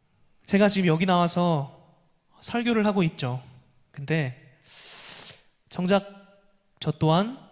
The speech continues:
속이 비어 있는 사람입니다. 또 저도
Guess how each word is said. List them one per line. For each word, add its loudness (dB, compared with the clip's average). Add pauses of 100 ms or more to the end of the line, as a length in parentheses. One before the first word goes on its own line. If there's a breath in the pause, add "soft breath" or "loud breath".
(160)
속이 -4
비어 -2
있는 -4
사람입니다. -2 (600)
또 -6
저도 0